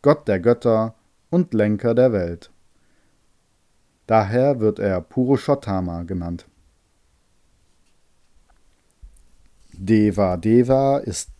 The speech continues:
der, den selbst Indra und andere Götter verehren. Jagatpati: Der Herr schützt die Welt und führt die Menschen durch die Anweisungen der Veden.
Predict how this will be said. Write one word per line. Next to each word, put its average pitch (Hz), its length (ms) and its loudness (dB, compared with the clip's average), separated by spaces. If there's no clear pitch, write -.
der, 113 420 2
den 185 160 6
selbst 147 400 2
Indra 156 520 4
und 104 300 -2
andere 117 320 2
Götter 113 360 0
verehren. 95 680 -4
Jagatpati: 107 1040 -2
Der 175 120 8
Herr 185 380 4
schützt - 520 -2
die 98 140 -2
Welt 123 400 4
und 175 140 0
führt 196 240 2
die 113 80 0
Menschen 123 640 2
durch 196 200 2
die 139 180 2
Anweisungen 117 960 4
der 165 180 4
Veden. 90 440 -4